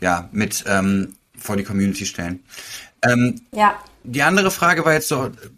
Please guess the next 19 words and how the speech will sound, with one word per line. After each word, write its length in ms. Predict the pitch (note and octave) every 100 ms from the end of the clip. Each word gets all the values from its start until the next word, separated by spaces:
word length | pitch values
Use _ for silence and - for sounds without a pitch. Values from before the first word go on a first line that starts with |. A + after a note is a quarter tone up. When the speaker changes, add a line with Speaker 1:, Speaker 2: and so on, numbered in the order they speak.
| - - - - _ _ _
Speaker 1:
diese, 380 | C#3 C3+ C#3 C3
dieser 240 | A#2 B2+
Community-Aspekt. 1080 | B2 C3 B2 B2 A2+ A2+ G2+ - G2+ G2 - -
Ähm, 440 | G#2+ G#2+ A2 A2 _ _ _ _ _ _ -
wie, 680 | A#2 A2+ C#3 D3 D3 A#2+ - _
wie 460 | - - A2+ C3 A#2+
ist 200 | E3+ E3
das 180 | C3
denn 200 | - G#2+
mit 160 | G#2 G2+
dieser, 160 | G2+ G2+
also 160 | G#2
gibt 220 | G#2+ -
es 120 | E3 -
so 60 |
eine 160 | D3 A#2
Art 420 | A#2 A2+ G#2+ -
Nail-Community? 1500 | G#2 G#2 G#2+ A#2 C#3+ E3 E3 - D#3 D#3+ D#3+ D#3+ D#3 - D3
Oder 220 | B2 A#2